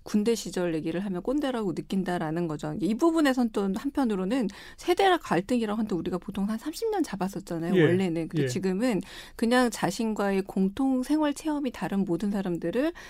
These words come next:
Speaker 1: 세대 차라고 얘기하고 있는 건 조금 가혹한 측면이 없지 않아 있다라는 거고요.
Speaker 2: 음.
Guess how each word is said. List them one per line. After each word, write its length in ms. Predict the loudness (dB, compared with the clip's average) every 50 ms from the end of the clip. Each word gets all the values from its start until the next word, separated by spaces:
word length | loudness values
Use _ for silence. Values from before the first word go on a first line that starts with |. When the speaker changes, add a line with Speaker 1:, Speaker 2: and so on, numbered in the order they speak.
| -18 -16
Speaker 1:
세대 240 | -2 0 2 2 2
차라고 480 | 0 0 -2 -2 -2 -2 0 0 0 0
얘기하고 380 | 0 0 0 -2 -2 -2 -2
있는 200 | -2 -2 -2 -2
건 120 | -4 -4 -4
조금 560 | -4 -6 -6 -8 _ -6 -2 0 0 0 0
가혹한 480 | -2 0 4 4 4 4 4 0 -2 -2
측면이 320 | -2 -4 -4 -2 -2 -2 -2
없지 240 | -4 -6 -2 0 0
않아 160 | 2 2 0
있다라는 500 | -2 0 0 0 0 0 0 -2 -2 -2
거고요. 440 | -2 -4 -4 -2 -2 0 0 0 2
Speaker 2:
음. 200 | 2 2 0 0